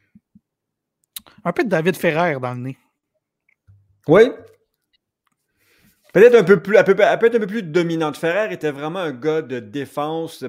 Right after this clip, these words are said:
Speaker 2: pas tant de transition
Speaker 1: Mhm.
Speaker 2: vers l'attaque que ça, mais c'est un gars qui courait toutes les balles, un, un marathonien, euh,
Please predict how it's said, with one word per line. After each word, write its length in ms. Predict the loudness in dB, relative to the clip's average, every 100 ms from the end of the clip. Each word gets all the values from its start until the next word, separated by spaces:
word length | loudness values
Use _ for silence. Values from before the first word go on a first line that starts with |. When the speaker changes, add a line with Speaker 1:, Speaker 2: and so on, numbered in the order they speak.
| -10
Speaker 2:
pas 140 | -10
tant 240 | -8 -10
de 140 | -8 -12
transition 760 | -14 -12 -10 -10 -14 -12 -12
Speaker 1:
Mhm. 60 | -8
Speaker 2:
vers 120 | -8
l'attaque 600 | -8 -10 -12 -12 -14 -20
que 140 | -16 -16
ça, 260 | -12 -12
mais 80 | -12
c'est 220 | -16 -18
un 80 | -14
gars 100 | -14
qui 140 | -16
courait 260 | -20 -16 -16
toutes 240 | -14 -16
les 140 | -12 -10
balles, 300 | -6 -6 -6
un, 280 | -10 -14 -18 _ -20 -20 -16
un 100 | -10
marathonien, 1040 | -6 -4 -6 -6 -6 -4 -6 -6 -6 -6 -6
euh, 1000 | -6 -6 -8 -8 -10 -10 -10 -12 -12